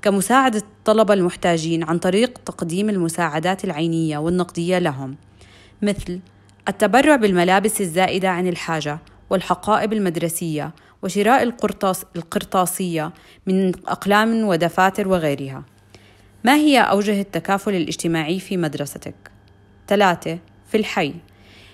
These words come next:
من أوجه التكافل بين أهالي الحي التعاون في حل المشكلات التي تواجه حيهم،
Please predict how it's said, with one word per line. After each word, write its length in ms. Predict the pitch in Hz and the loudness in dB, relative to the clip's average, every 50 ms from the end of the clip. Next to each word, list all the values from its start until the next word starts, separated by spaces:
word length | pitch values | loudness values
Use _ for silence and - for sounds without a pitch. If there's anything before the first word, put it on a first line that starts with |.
| _ - - | _ -8 -6
من 100 | 196 190 | -4 2
أوجه 320 | - 220 294 311 311 311 294 | 6 6 6 8 8 6 6
التكافل 560 | 277 - 190 175 - 202 202 196 - 226 208 | 6 4 0 2 4 2 2 2 2 0 2
بين 200 | 170 175 175 170 151 | 4 2 2 2 0
أهالي 440 | - 160 156 170 185 196 208 226 | -2 -4 0 0 0 2 2 2
الحي 440 | 214 175 - - 165 160 160 160 - - - - | 0 0 0 0 0 2 2 0 -4 -4 -6 -6
التعاون 500 | 175 - - 175 160 190 220 247 269 233 | -4 0 0 2 4 4 4 4 2 0
في 160 | - 196 180 | -2 -4 -4
حل 220 | - - 214 220 | -2 0 0 2
المشكلات 640 | 233 220 196 180 - - - 196 185 180 180 - 185 | 2 2 0 -2 -4 -6 -4 0 2 2 2 2 0
التي 300 | 170 165 160 165 - 160 | -2 -2 -2 -2 -6 -6
تواجه 400 | - 165 175 190 196 190 214 202 | -4 0 2 2 2 2 0 -2
حيهم، 560 | 180 - - 175 170 143 147 143 143 139 | -2 -4 -4 -4 -4 -4 -6 -8 -8 -10